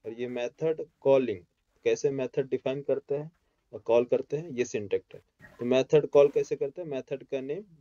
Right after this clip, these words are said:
then क्या इसकी in-, requirement है, इस method की requirement क्या है, किस type का data आपको input देना है। तो आपने input क्या दिया?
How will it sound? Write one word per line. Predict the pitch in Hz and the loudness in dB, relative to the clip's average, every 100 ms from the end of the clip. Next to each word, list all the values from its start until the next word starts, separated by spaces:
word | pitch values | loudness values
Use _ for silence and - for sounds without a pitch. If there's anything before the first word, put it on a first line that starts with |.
| 113 | -8
then | 131 156 _ | -8 -8 _
क्या | - 160 170 | -2 0 0
इसकी | 147 - 170 143 | -4 -10 -12 -10
in-, | 135 127 120 | -10 -12 -18
requirement | 120 123 113 123 127 123 | -8 -4 -4 -6 -12 -10
है, | 101 | -10
इस | 110 131 | -10 -12
method | 127 - 143 - | -10 -6 -4 -4
की | 139 | -4
requirement | 127 131 135 147 139 | -4 -6 -4 -6 -4
क्या | 151 135 | -2 -2
है, | 101 - - - - - - - | -6 -8 -6 -8 -8 -12 -20 -8
किस | 175 170 | -4 0
type | 143 123 - | 4 2 2
का | 120 | 0
data | 113 113 117 | 2 0 0
आपको | 113 - 156 190 _ - | -2 -4 -8 -8 _ -14
input | 117 117 113 107 | -12 -10 -10 -8
देना | 95 95 | -10 -10
है। | - - | -18 -6
तो | 139 165 - - _ - - - | -4 -4 -6 -12 _ -20 -16 -12
आपने | 104 127 123 | -10 -4 -4
input | 120 - 127 | -4 -2 -2
क्या | - 123 | 2 2
दिया? | 123 135 | 2 0